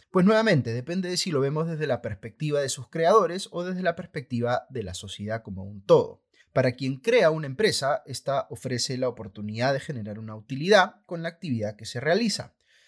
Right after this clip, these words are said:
Esto es lo que se conoce como el ánimo de lucro, que es una frase que muchas veces se toma con una connotación negativa, pero ahora la voy a explicar un poco mejor.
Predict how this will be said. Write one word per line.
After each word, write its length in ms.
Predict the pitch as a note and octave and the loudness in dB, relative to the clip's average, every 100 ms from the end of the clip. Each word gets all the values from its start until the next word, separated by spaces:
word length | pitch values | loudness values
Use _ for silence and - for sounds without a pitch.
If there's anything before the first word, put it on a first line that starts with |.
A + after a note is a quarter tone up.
| _ - | _ -2
Esto 220 | G#3+ A3+ | 0 2
es 60 | G3+ | 0
lo 80 | |
que 100 | G3 | -2
se 120 | G3 G#3 | -4 -2
conoce 380 | D3+ C#3+ E3+ | -2 -2 -4
como 400 | D3+ D3 C#3+ D3 - | -4 -4 -4 -8 -6
el 180 | A#2 | -2
ánimo 320 | A#2 B2 B2+ B2 | 0 -2 -4 -2
de 100 | D3+ | 0
lucro, 480 | A3+ - G2 - - - | 0 -2 -10 -14 -18 -10
que 140 | A#2+ | -6
es 140 | A#2 | -4
una 140 | C#3 B2 | -6 -2
frase 340 | D#3+ D3+ D#3 | 2 2 0
que 100 | C3+ | -6
muchas 280 | A2+ A#2 B2 | -6 -4 -6
veces 240 | C3 C#3 | -6 -8
se 100 | B2+ | -10
toma 300 | G#2 A#2 B2+ | -6 -6 -6
con 160 | A2 G2+ | -6 -8
una 300 | A2 A#2+ A#2+ _ _ _ | -4 -4 -4 _ _ _
connotación 640 | F3 E3 C3 G#2 A#2+ G#2+ | -2 -2 -2 -4 -4 -6
negativa, 640 | G#2 G2+ - A#3 B2+ D#3+ | -6 -10 -4 2 4 4
pero 200 | - C#3 | 0 -4
ahora 300 | B2+ C3 B2+ - | -2 -2 -4 -4
la 120 | B2+ | -8
voy 140 | A2 A#2 | -8 -8
a 40 | |
explicar 340 | - G#2+ F#2+ | -10 -12 -10
un 140 | G2+ G2 | -10 -10
poco 200 | F#2+ G2+ | -12 -10
mejor. 460 | A2 G#3+ E3 - | 0 6 6 4